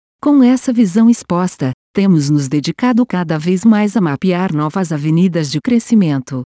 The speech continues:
Entendemos que empresas com cultura ágil, bom N P S,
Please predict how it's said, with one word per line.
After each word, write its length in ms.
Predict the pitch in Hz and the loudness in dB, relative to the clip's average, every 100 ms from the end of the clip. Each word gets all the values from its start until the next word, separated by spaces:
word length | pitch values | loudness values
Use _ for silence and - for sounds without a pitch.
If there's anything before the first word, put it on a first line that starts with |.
| - | -6
Entendemos 640 | 196 180 262 220 247 247 - | -2 0 2 4 4 4 2
que 140 | - | 0
empresas 520 | 226 - 147 139 135 | 0 0 -4 -2 -6
com 160 | - 240 | 0 0
cultura 560 | 226 214 - 214 165 180 | 2 0 2 0 0 -2
ágil, 240 | 147 143 - _ | -2 -4 -6 _
bom 380 | - 151 156 208 | -10 -4 2 4
N 180 | 220 233 | 6 4
P 160 | - 208 | 4 0
S, 540 | 196 156 135 - 131 | 0 0 -4 -4 -4